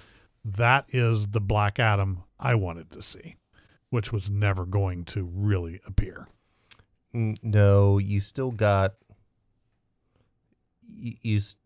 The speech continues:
Speaker 2: I don't know what you got out of him initially. Uh, surprised to be awoken,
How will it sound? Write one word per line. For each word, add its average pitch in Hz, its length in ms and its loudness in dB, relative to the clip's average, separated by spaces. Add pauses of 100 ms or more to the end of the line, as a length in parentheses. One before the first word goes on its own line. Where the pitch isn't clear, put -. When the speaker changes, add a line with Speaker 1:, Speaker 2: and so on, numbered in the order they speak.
(420)
Speaker 2:
I 120 60 -8
don't 190 120 -8
know 165 80 2
what 123 260 4
you 113 100 -4
got 101 220 4
out 95 140 4
of 85 80 -4
him 90 160 -4
initially. 85 640 -4 (460)
Uh, 87 340 -2
surprised 113 720 -4
to 107 80 -6
be 104 420 -4 (100)
awoken, 120 680 -6